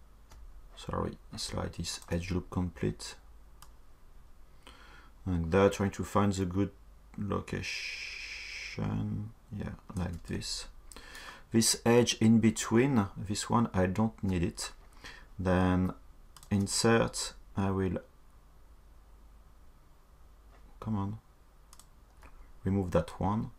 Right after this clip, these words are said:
And this one, I will slide it. Now let me solo, I need to look something, uh, I want to remove that one as well.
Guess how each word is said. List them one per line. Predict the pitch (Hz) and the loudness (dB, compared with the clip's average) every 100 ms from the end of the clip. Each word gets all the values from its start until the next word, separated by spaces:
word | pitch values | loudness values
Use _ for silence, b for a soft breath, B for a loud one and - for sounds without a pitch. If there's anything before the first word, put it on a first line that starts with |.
| - b b b - - - - | -20 b b b -20 -20 -20 -4
And | 95 92 90 | 0 0 0
this | 87 110 - - | 0 0 0 4
one, | 107 117 123 92 - - - - | 6 6 4 0 -2 -18 -20 -4
I | 95 | 4
will | 101 95 | 4 4
slide | - 98 95 92 | 2 4 6 6
it. | 117 - - - - - - B B B B | 2 -2 -16 -20 -20 -20 -20 B B B B
Now | 101 | -2
let | 117 | 0
me | 165 | 0
solo, | - - 110 107 | 0 0 0 0
I | |
need | 98 - | 0 -2
to | 107 | -6
look | 110 | -6
something, | - - - - - | -6 -8 -4 -6 -6
uh, | - - - | -10 -10 -4
I | 85 | 0
want | 87 87 | 0 0
to | 90 | 0
remove | 82 82 - | 2 0 -2
that | - | -4
one | 82 | -4
as | 80 - | -4 -4
well. | - | -6